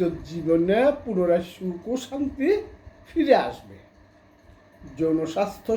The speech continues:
সুরক্ষায় সচেতনতা, সচেতনতা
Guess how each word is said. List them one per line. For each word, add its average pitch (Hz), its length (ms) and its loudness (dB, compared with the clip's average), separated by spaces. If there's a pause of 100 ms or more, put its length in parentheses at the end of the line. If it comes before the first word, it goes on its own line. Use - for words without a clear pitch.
সুরক্ষায় 220 760 0 (600)
সচেতনতা, 202 680 0 (240)
সচেতনতা 233 840 2